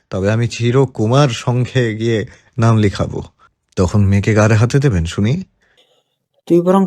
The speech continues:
Speaker 2: তাই কর, এতে আমি বেঁচে যাব। আর আমার মেয়েকে নিয়ে তোর এত ভাবতে হবে না। কত ছেলে লাইন ধরে আছে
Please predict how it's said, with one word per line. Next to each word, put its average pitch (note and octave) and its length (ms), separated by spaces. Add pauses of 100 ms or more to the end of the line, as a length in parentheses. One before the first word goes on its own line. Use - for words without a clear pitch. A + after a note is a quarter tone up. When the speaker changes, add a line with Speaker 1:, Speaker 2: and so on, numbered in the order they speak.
Speaker 2:
তাই B2+ 160
কর, A#2 180 (560)
এতে B2+ 240
আমি B2+ 280
বেঁচে C3 300
যাব। G#2+ 340 (640)
আর B2+ 200
আমার C3 380
মেয়েকে C3+ 420
নিয়ে C3 380 (400)
তোর C#3 200
এত C3+ 240 (460)
ভাবতে A#2 360
হবে A#2 240
না। A2 260 (640)
কত C#3 220
ছেলে D#3+ 320
লাইন C#3+ 240
ধরে C3 300
আছে C3 320